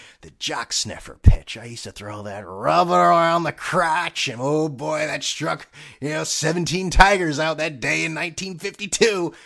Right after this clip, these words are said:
It's just like, okay, yeah, is this part of the fucking exchange over? Can I go back to my bullpen session and not listen to this decaying old person? It's,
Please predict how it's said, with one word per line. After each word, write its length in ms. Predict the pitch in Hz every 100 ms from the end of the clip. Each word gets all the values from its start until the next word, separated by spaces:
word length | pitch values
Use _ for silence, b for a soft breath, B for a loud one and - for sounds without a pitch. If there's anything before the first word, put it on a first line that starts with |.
| B
It's 140 | - -
just 180 | 135
like, 200 | 131 120 - - 120
okay, 340 | - 127 123
yeah, 260 | 139 135 131
is 220 | 135 139
this 240 | 151 190 -
part 340 | - 160 160
of 120 | 139
the 80 | 123
fucking 280 | - 139 135
exchange 480 | 120 - 135 139 131
over? 320 | 120 127 143
Can 120 | 135 135
I 40 |
go 100 | 139
back 220 | 123 123
to 300 | - 120 110 - B
my 100 | 113
bullpen 360 | 107 107 123 123
session 340 | 117 123 -
and 80 | 120
not 180 | 110 117
listen 240 | 113 113 117
to 80 |
this 200 | 107 107
decaying 500 | - 107 - 113 113
old 180 | 117 104
person? 400 | - 104 - 117 - B B B
It's, 180 | B 117